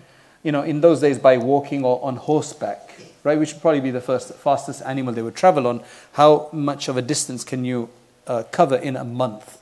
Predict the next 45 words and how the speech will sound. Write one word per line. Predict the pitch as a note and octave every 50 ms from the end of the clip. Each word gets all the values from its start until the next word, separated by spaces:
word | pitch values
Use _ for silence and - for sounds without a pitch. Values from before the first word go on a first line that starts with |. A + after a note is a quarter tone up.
| _
on | - C3 A#2+
a | A2+
horse, | G#2 B2+ C3 A2+ -
for | - - A2
example? | G#2 G2 - A2+ G#2 G2 - F2+ - - - - _ _
The | C#3 C3+ C3
wind | C#3+ D#3+ D3+ C#3
could | C#3+ C#3+ C3+ A#2
do | C#3 C#3
that | B2 B2 A#2
in | A#2+ A2+
the | A#2
morning. | B2+ C#3+ D#3+ D#3 A#2+ G#2+ G#2+ G2+ - _ _ _ _ _ _ _ _ _ _ -
And | C#3 D3 D3+
in | D3 C#3+
the | C#3+ - E3+
evening, | D#3+ C#3+ C3+ B2+
he | B2+ B2+
would | B2+ B2
come | - C3+ B2+ B2+
back. | C3 D#3+ B2 - - - - - - _ _ _ _ _ _ _
So | - - B2+
take | C#3+ D3+ C3+
a | D3 C3+
flight | - D#3+ D#3+ F3 E3+ F3
out | E3+ E3+
in | E3 D#3+ D#3
the | D#3+
morning | D3 C3+ B2+ B2 B2+ B2+ C3 C3 - - _ _ _ -
and | C#3 B2+
flight | - - C3+ A#2+ A2+ A2
back | B2 A#2+ - -
in | B2+ B2
the | B2 B2
evening, | E3 F#3 D#3+ C3+ A2+ G#2+ G#2 G#2 _ _ _ _ _ _ _ _ -
right? | C#3 C#3 C#3
Subhanallah, | C#3 - D3 C3 E3 F3 D#3+ D3+ D3 C#3+ C3 C3
and | C#3
that's | D#3 D#3 -
exactly | E3 C#3+ C#3+ E3 D#3 D#3
what | C3+ C3+ C3
happens | B2 D3 D3 - C3+ B2+
with | B2 A#2+
flights | - - E3+ F#3 F3+ - - - -
today. | - A#2 - - -